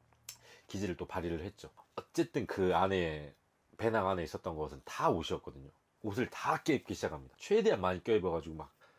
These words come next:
팔 이만해지고, 팔 막 이만해지고, 몸 이만해졌는데, 또 가방은 어쨌든 짐을 빼니까 축소가 되더라고요. 그래서 그게 기내에 들어갈 수 있는 규격이 돼가지고, 다행히 옷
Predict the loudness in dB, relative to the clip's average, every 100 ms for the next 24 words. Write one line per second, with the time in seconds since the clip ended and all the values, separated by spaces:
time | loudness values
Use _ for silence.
0 | _ _ -2 2 2 2 4 6 4 0
1 | -8 -8 -6 -6 -8 -14 -8 0 0 0
2 | -2 -4 -6 -4 0 0 0 -2 -4 -6
3 | -8 -10 _ -14 0 4 6 6 2 0
4 | -4 -6 -2 -2 2 2 0 -2 -2 2
5 | 4 4 2 0 -8 -14 _ -6 -2 -2
6 | -2 -2 0 4 4 2 -4 -10 -4 2
7 | 4 4 2 0 2 2 0 -8 -6 -4
8 | -4 -6 -12 -18 _ -10 -2 2 2 0
9 | -4 -6 -6 -8 -12 -12 -18 _ _ -16
10 | -8 -6 -4 -6 -8 -12 -8 -6